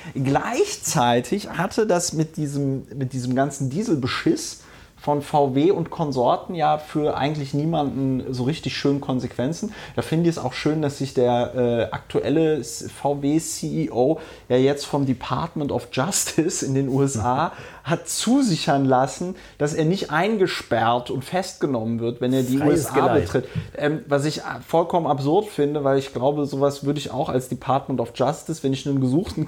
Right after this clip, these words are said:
Speaker 1: <laughs> wenn ein gesuchter Krimineller bei mir anruft und sagt, "Äh, hör mal, nur so eine Frage, ich komme demnächst in euer Land, äh, nehmt ihr mich dann fest oder nicht?" "Nö, nö, nö, komm ruhig vorbei, komm, also wir machen dann nichts." Anderes Thema, aber,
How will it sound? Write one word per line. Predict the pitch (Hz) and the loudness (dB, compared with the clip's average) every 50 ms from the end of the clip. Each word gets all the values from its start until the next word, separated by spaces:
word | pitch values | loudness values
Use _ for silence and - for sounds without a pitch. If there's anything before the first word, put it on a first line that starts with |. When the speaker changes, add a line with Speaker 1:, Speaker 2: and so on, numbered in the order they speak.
| - | -4
Speaker 1:
<laughs> | - - | -4 -4
wenn | - 127 151 147 | -2 -2 0 2
ein | 139 | 2
gesuchter | 139 131 127 131 - - - - 170 160 | 2 2 2 2 0 -2 -2 -2 -2 -4
Krimineller | - - - 175 160 156 151 143 139 - 113 - 131 135 220 - - - - - - - | -4 0 0 0 0 0 -2 0 0 0 2 2 4 2 2 0 -4 -12 -16 -14 -4 0
bei | 143 147 | 0 2
mir | 147 156 151 - | 2 2 2 2
anruft | 160 185 214 170 170 170 170 170 - | 2 2 4 4 4 4 4 2 0
und | 156 135 | -2 0
sagt, | 156 139 - - - - - | 0 -2 -2 -6 -16 -10 -6
"Äh, | 110 113 | -4 0
hör | 113 127 139 | 2 2 2
mal, | 151 135 117 117 120 123 113 120 131 | 2 2 2 4 2 2 2 2 2
nur | 135 135 139 | 2 4 4
so | 131 | 4
eine | 139 139 | 2 0
Frage, | 120 - - 135 143 147 139 | 0 0 0 2 2 2 2
ich | 123 - - | 0 -4 -2
komme | - 147 143 143 | -2 0 2 2
demnächst | 135 131 131 143 147 143 - - | 2 2 2 2 0 -2 -6 -8
in | 135 104 | -6 -2
euer | 113 131 127 127 123 | 0 0 2 2 2
Land, | 120 113 120 139 165 175 165 - | 2 0 0 0 -2 -2 -4 0
äh, | - 127 131 127 127 120 - 117 123 123 | 2 4 4 6 4 2 2 0 0 2
nehmt | 127 127 143 147 - | 4 2 2 0 0
ihr | 139 143 | -2 0
mich | 135 139 139 - | 0 0 -2 -2
dann | - 120 147 - | -4 -4 -4 -4
fest | - 139 151 165 - - | -2 -2 -2 -2 0 0
oder | 143 139 | 2 2
nicht?" | 156 156 - - - - - | 2 0 -2 -12 -14 -8 -2
"Nö, | 151 165 | 2 2
nö, | 175 185 202 208 214 220 233 214 196 | 4 6 6 8 8 8 6 6 4
nö, | 196 190 190 175 | 4 4 4 4
komm | - 175 170 180 | 4 2 2 6
ruhig | 175 190 190 185 | 6 4 4 4
vorbei, | - - 180 160 170 170 175 170 160 147 139 131 127 | 2 2 2 4 6 6 6 6 6 6 4 4 2
komm, | 135 156 170 160 | 0 0 0 2
also | 143 143 127 127 120 120 | 2 2 2 2 2 0
wir | 123 123 | 0 2
machen | 135 143 147 - 156 | 2 0 -2 -2 -4
dann | 139 127 123 | -6 -4 -2
nichts." | 135 147 139 - - - - - _ _ - | -2 -4 -4 -6 -16 -20 -20 -20 _ _ -4
Anderes | 165 208 214 180 170 - | -2 0 0 0 0 2
Thema, | - 202 180 156 - | 2 2 2 2 0
aber, | 170 180 175 147 - | 2 4 4 4 2